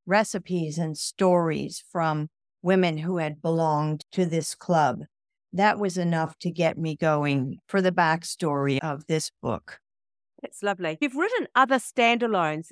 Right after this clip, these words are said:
Speaker 2: under that name of Lucy Burdett. There's another one that, that you've just fairly recently published, The Ingredients of Happiness. And this one, it's a mild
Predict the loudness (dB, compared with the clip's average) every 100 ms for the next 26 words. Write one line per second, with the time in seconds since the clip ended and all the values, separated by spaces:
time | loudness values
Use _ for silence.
0 | -4 -2 -2 -2 -4 -2 -2 -2 -4 -2
1 | -2 0 -4 -8 _ -2 -2 -2 -6 -6
2 | -10 _ _ -2 2 2 4 4 2 2
3 | 0 0 -2 -4 -4 -6 -6 -2 -6 -4
4 | -8 -8 -10 -18 0 4 4 4 0 _
5 | _ 0 0 0 -10 -10 -4 -6 -4 -8
6 | -8 -16 -8 0 2 2 4 4 4 0
7 | -2 -6 -8 -2 -2 -2 -8 -8 -10 -16
8 | -20 -20 _ _ _ _ _ -4 -4 -2
9 | -4 -2 2 4 2 -2 -6 -2 -4 -4
10 | 0 2 4 2 0